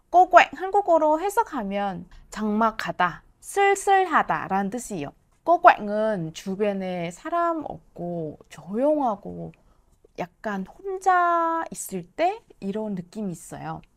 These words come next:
꼬꽹은 주로 공간 설명할 때 쓰이는데 가끔은 기분, 어, 외롭다 비슷한 의미로 사용하기도 해요. 여러분 따라 읽어보세요. 꼬꽹, 꼬꽹,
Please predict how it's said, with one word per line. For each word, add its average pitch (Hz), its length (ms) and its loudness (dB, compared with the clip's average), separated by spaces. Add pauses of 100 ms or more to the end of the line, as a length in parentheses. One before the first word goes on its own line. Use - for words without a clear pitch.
(140)
꼬꽹은 302 540 6
주로 190 480 0
공간 214 1000 -2
설명할 339 600 -2
때 185 180 -4
쓰이는데 190 840 -2 (300)
가끔은 196 920 -4 (300)
기분, 175 520 -6 (460)
어, 170 340 -10
외롭다 196 640 0
비슷한 285 640 -6
의미로 214 720 -4 (160)
사용하기도 370 680 2
해요. 170 320 -6 (440)
여러분 285 240 2 (120)
따라 381 260 10
읽어보세요. 202 600 0 (340)
꼬꽹, 349 720 10 (840)
꼬꽹, 320 680 8